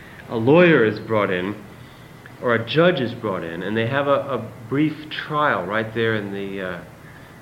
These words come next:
in the room. And through a very strange application of the writ of habeas corpus,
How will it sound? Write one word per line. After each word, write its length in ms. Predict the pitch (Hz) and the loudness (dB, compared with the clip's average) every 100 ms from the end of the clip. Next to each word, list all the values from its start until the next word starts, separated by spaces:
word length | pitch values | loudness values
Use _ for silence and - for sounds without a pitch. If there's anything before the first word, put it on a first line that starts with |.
| - - | -20 -12
in 100 | 107 | -8
the 100 | 101 | -8
room. 540 | 101 127 123 87 85 - - - - - - - | -4 0 0 -2 -8 -12 -20 -20 -20 -20 -12 -2
And 420 | 123 127 120 117 - - - - - - - - - | 2 2 0 -6 -14 -20 -20 -20 -20 -20 -20 -20 -12
through 260 | - 165 156 | 0 4 4
a 140 | 139 | 4
very 500 | 117 120 185 190 170 | 2 4 6 6 4
strange 1000 | - - - - 156 160 160 156 147 - - - | 0 -10 -12 -2 2 2 2 0 -2 -6 -12 -4
application 680 | 135 131 123 135 131 131 110 | -4 -4 -6 -2 -2 -2 -6
of 280 | 113 110 110 | -6 -8 -8
the 80 | |
writ 340 | 104 120 151 143 | -2 2 0 0
of 80 | 120 | -10
habeas 500 | - 139 123 117 - | -4 -4 -4 -6 -8
corpus, 480 | - 135 131 - | -8 -8 -8 -12